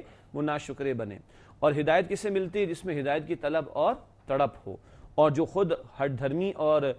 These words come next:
तकब्बुर और तासुब का शिकार हो जाए, उसको ज़बरदस्ती हिदायत नहीं दी जाती। तो ये तो लोगों का चॉइस है कि आखिर उन्होंने कबूल ना करना चाहा तो ना किया। ज़बरदस्ती अल्लाह ताला किसी को हिदायत नहीं देते। अच्छा, इसमें पैगंबर पर कोई हरफ नहीं आता,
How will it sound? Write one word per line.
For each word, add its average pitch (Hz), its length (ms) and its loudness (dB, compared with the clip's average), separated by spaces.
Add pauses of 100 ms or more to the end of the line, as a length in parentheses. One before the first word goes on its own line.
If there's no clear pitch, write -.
(320)
तकब्बुर 139 500 0
और 147 180 0
तासुब 135 440 -4
का 170 120 -6
शिकार 156 380 0
हो 175 100 -4
जाए, 180 220 0 (260)
उसको 170 260 -4
ज़बरदस्ती 156 500 -2
हिदायत 151 400 0
नहीं 143 300 -4 (140)
दी 135 280 -4
जाती। 127 400 -2 (320)
तो 143 60 -2
ये 196 120 0
तो 226 120 0
लोगों 233 280 4
का 226 100 0
चॉइस 160 360 -2
है 180 60 -6
कि 170 60 -6
आखिर 143 380 -4
उन्होंने 147 280 -6
कबूल 147 260 -4
ना 147 140 -4
करना 165 300 -6
चाहा 123 200 -6
तो 117 120 -8
ना 120 160 -6
किया। 175 300 -2 (280)
ज़बरदस्ती 180 720 2
अल्लाह 214 220 4
ताला 202 200 2
किसी 175 240 -6
को 180 120 0
हिदायत 160 380 0
नहीं 139 180 -4
देते। 110 280 -8
अच्छा, - 260 -8
इसमें 233 340 -6
पैगंबर 160 520 -2
पर 226 160 -4
कोई 254 180 -2
हरफ 233 220 0
नहीं 190 140 -4
आता, - 280 -10